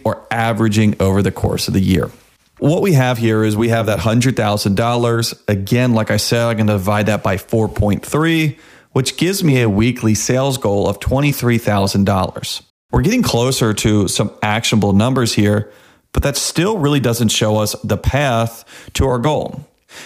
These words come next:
And so what I usually do when I'm going through this with shops is I say, "Okay, you know, twenty-three thousand is still a really big number.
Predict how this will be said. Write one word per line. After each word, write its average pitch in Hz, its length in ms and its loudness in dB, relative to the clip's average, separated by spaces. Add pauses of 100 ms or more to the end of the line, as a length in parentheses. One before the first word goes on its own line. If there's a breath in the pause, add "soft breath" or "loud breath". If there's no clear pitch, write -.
(140 loud breath)
And - 100 2
so 156 120 0
what 143 320 -2
I 175 80 0
usually 120 480 2
do 104 200 2
when 101 120 2
I'm 101 120 2
going 107 360 0
through 101 220 2
this 98 200 0
with 98 160 -2
shops 107 580 -2
is 107 140 -2
I 110 100 0
say, 110 280 0
"Okay, 120 500 0 (300 soft breath)
you 110 80 2
know, 120 100 2
twenty-three 175 520 0
thousand 110 480 0
is 101 100 0
still 113 340 0
a 107 100 0
really 95 300 0
big 101 300 -2
number. 120 460 -2